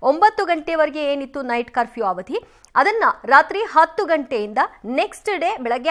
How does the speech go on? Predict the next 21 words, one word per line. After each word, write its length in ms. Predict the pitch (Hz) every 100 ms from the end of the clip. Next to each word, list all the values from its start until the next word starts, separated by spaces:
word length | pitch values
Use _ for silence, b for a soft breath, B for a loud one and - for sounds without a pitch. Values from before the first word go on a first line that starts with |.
| -
ಐದು 300 | 247 359 349
ಗಂಟೆಯವರೆಗೆ 640 | 294 269 262 240 220 220
ಅಂತ 200 | 220 214 220
ಮಾಡಲಾಗಿದ್ದು, 800 | 196 196 202 185 196 190 220 B B B
ನೈಟ್ 360 | 240 302 403 -
ಕರ್ಫ್ಯೂನ 480 | 311 285 294 269 302
ಕಂಪ್ಲೀಟ್ 520 | 302 233 220 269 285
ಆಗಿ 200 | 254 254
ತೆಗೆದು 300 | 247 208 220
ಹಾಕಿಲ್ಲ. 380 | 220 214 220 233 392
ನೈಟ್ 280 | 226 226 226
ಕರ್ಫ್ಯೂ 360 | - 214 - 226
ಇರುತ್ತೆ. 600 | 269 349 381 440 - -
ರಾತ್ರಿ 360 | 240 294 302 392
ಹತ್ತು 540 | 453 - 262 262 359
ಗಂಟೆಯ 380 | 285 262 240 294
ನಂತರದಲ್ಲಿ 840 | 320 208 285 466 466 349 262 339 349
ನೈಟ್ 300 | 233 247 254
ಕರ್ಫ್ಯೂ 580 | 240 226 269 285 285 -
ಓಪನ್ 320 | 214 214 285 359
ಆಗುತ್ತೆ. 280 | 247 -